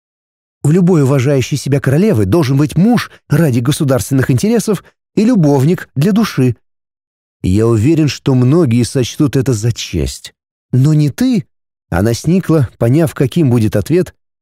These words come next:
и Ричард лишь молча кивнул. "Эта дурацкая помолвка все испортила", еле слышно произнесла она. "Потому-то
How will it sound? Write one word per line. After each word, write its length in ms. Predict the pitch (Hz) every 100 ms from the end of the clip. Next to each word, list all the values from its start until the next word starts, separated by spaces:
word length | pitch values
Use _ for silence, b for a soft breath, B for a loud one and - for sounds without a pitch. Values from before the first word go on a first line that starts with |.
| -
и 160 | 101 110
Ричард 420 | 165 - 139 -
лишь 300 | 104 127 -
молча 400 | 113 131 - 110
кивнул. 540 | 104 90 85 67 58 - _ _ _ _ _ _ _
"Эта 280 | 151 147 151
дурацкая 640 | 127 117 170 180 156 - 143
помолвка 560 | 175 170 180 120 151
все 280 | 104 - 196
испортила", 680 | 147 - 214 - 123 98 71 _ _ _ -
еле 260 | 87 104
слышно 400 | 101 131 127 120
произнесла 560 | 101 107 104 104 110 107
она. 280 | 95 69 58 _ _ _ _ _ _
"Потому-то 640 | 120 147 156 190 170 131